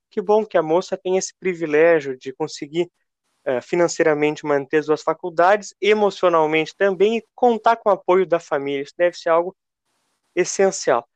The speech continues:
Laura, tem alguma recomendação pra algum dos nossos colegas que esteja pensando em cursar uma segunda faculdade, que gostaria de, de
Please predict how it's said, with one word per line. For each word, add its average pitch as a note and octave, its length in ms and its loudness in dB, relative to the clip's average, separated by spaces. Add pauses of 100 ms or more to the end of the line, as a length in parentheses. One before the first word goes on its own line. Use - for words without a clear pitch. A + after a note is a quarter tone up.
(160)
Laura, G3+ 420 4 (1200)
tem C4+ 140 -2
alguma C#4+ 320 2
recomendação G3+ 1040 2
pra F#3 160 2
algum D#3 260 2
dos F#3 160 -4
nossos E3+ 300 0
colegas D#3 540 2
que - 80 -16
esteja F3+ 340 0
pensando E3 600 0
em F3 60 -2
cursar D3 480 0
uma E3 140 2
segunda D3 460 -4
faculdade, C3 840 0
que C#3+ 120 -12
gostaria D3 520 0
de, B2 240 -2 (400)
de B2 320 2